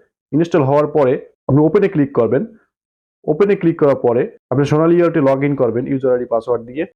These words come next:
log in করার পরে আপনি দেখবেন এখানে একটি লোন অপশন আছে। লোন অপশনে ক্লিক করবেন। লোন অপশনে ক্লিক করার পরে দেখবেন যে আপনার from bank account, amount, পিন নাম্বার তিনটি অপশন আসবে। লোন অ্যাকাউন্ট নাম্বার আপনাকে এখানে বসাতে হবে।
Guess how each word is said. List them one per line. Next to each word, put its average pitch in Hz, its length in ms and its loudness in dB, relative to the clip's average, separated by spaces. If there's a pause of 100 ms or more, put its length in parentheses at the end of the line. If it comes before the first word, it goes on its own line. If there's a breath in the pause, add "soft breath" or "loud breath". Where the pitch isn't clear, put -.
(120)
log 135 140 2
in 196 60 2
করার 185 160 2
পরে 131 260 2
আপনি 131 240 -2
দেখবেন 143 240 -2
এখানে 139 240 -4
একটি 127 120 -2
লোন 180 180 0
অপশন 123 300 -4
আছে। 104 220 -6 (300)
লোন 156 180 2
অপশনে 160 300 0
ক্লিক 131 240 -4
করবেন। 127 260 2
লোন 160 240 2
অপশনে 147 260 -2
ক্লিক 135 260 -2
করার 123 160 2
পরে 120 260 0
দেখবেন 120 360 0
যে 113 140 0
আপনার 120 280 0 (420 soft breath)
from 185 160 2
bank 135 240 2
account, 127 480 -2 (560)
amount, 147 440 0
পিন 156 260 0
নাম্বার 104 360 0
তিনটি 160 240 0
অপশন 123 300 0
আসবে। 107 280 0 (360)
লোন 151 220 2
অ্যাকাউন্ট 156 420 0
নাম্বার 131 240 2
আপনাকে 117 380 -2
এখানে 113 280 -2
বসাতে 110 400 -6
হবে। 117 220 0